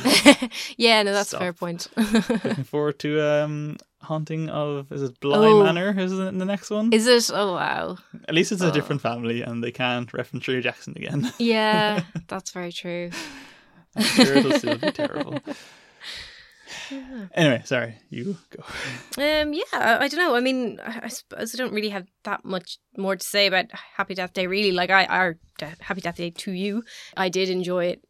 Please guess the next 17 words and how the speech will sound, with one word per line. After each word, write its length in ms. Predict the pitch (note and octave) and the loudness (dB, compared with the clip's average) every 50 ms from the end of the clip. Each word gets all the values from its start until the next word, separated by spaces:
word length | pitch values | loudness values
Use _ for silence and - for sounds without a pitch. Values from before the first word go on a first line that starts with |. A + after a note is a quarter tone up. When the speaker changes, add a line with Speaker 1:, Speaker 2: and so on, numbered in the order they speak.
| _ _ - | _ _ -6
Speaker 1:
more. 640 | F#3+ F#3+ F#3+ F#3 F#3 F#3 F#3 F3 F3+ F3+ - - - | -4 -2 0 0 0 2 2 2 2 0 -2 -4 -8
Um, 640 | F3 F3+ F3 E3+ E3+ F3 F3 E3+ E3 E3 G3+ G3 _ _ _ - _ _ _ _ _ _ _ - | -8 -6 -6 -6 -6 -6 -6 -6 -8 -8 -12 -14 _ _ _ -20 _ _ _ _ _ _ _ -6
uh, 160 | - F#3 F3 D3+ | -4 -2 -2 0
but 140 | E3+ A#3+ G#3+ | 2 4 4
I 100 | G#3 G3+ | 4 4
think 160 | - A#3+ A3+ | 2 2 2
it 80 | G#3+ | 4
is 300 | G3+ G3+ G3+ G3+ G3+ - | 6 6 6 6 4 4
main-, 280 | A3+ G#3 G#3 G3 G3+ G#3 | 2 2 2 4 2 2
it 160 | - F#3+ G3 G3+ | 2 4 6 8
is 200 | G#3 G#3 G3 - | 6 6 6 2
probably 460 | - - G#3+ G#3 A3+ B3 C4+ E4 D#4+ | -2 2 2 2 2 2 -2 -4 -4
the 80 | D#4 | -2
first 300 | - - B3+ A#3+ - - - _ _ _ _ _ - - E3+ - - - | 0 0 2 0 0 -2 -6 _ _ _ _ _ -20 -18 -18 -14 -6 -2
movie 220 | G#3+ G#3 F#3+ G3 | 0 0 0 0
was 240 | F3+ F3+ F3+ F#3 F3+ | 0 0 0 -2 -2
because, 640 | - F#3+ - G3 F#3 F#3 F3+ E3 F3 - - - | -4 -4 -2 0 0 0 -2 -2 -4 -6 -6 -8